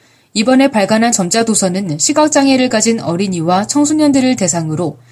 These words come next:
제주 이해 교육 및 독서문화 정착을 위한 사업의 일환으로 마련됐습니다. 책 속에는 가문장 아기,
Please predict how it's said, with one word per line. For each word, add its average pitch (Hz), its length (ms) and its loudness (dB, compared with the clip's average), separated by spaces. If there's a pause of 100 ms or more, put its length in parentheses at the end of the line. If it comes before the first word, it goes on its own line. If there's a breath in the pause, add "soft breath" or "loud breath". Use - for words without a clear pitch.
(260 soft breath)
제주 214 360 0
이해 233 300 0
교육 180 320 -2
및 170 360 -6
독서문화 247 560 2
정착을 226 540 0
위한 185 260 -2
사업의 269 540 2
일환으로 185 560 -2
마련됐습니다. 160 880 -4 (600 soft breath)
책 277 160 0
속에는 233 680 0
가문장 262 560 2
아기, 156 380 -2